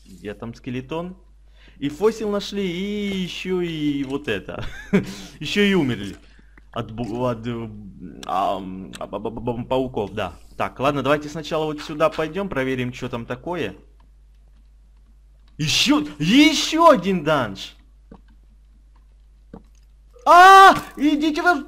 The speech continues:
Да идите вы нахрен! Сколько тут данжей-то заспавнилось? Твою ж...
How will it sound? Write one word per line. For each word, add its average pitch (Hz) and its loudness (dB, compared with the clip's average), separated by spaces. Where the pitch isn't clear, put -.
Да 175 0
идите 202 0
вы 302 2
нахрен! 294 2
Сколько 294 -4
тут 214 -6
данжей-то 240 2
заспавнилось? 170 -2
Твою 254 -2
ж... 233 -10